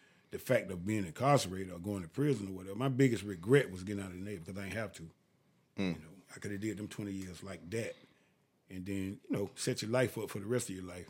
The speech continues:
Speaker 1: <laughs> I did twenty-one in there, you know. So,
Speaker 2: Yeah.
Speaker 1: you see what I'm saying? Yeah, so definitely, man. Um, but, you know, you live and you learn, man, and, you know, life is about choices and decisions that you make. So,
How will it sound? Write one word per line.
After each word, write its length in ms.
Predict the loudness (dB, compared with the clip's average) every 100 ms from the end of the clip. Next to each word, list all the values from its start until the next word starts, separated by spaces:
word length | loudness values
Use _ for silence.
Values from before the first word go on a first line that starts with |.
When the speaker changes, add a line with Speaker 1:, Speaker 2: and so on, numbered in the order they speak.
| -16
Speaker 1:
<laughs> 100 | -16
I 180 | -12 -6
did 220 | -6 -6
twenty-one 480 | -4 -2 2 0 0
in 120 | -2
there, 180 | -4 -6 -10
you 140 | -8
know. 160 | -8 -10 -12 -20 -20 -12
So, 200 | -4 0
Speaker 2:
Yeah. 240 | 2 0 0
Speaker 1:
you 60 |
see 180 | 2 4
what 60 | 4
I'm 60 |
saying? 420 | 4 4 4 2 -6 -16 -20 -18
Yeah, 300 | -14 -12 -12
so 160 | -10 -12 -6
definitely, 380 | -4 -4 -6 -8
man. 300 | -8 -8 -10
Um, 340 | -12 -12 -14 -16 _ -20 -20 _ -6
but, 160 | -2
you 60 | 6
know, 100 | 8
you 140 | 10 10
live 260 | 10 10
and 80 | 10
you 80 | 8
learn, 400 | 6 6 6 4
man, 320 | 2 0 -2
and, 260 | -4 -6 -4
you 100 | -2
know, 260 | 0 -2 -4
life 260 | 2 2 2
is 60 | 0
about 280 | -2 -4 0
choices 300 | 2 2 0
and 100 | -4
decisions 420 | -4 -2 -2 -4
that 140 | -6
you 80 | -4
make. 280 | -2 -2 -4 -14 -20 -20 _ _
So, 400 | -12 -6 -6 -8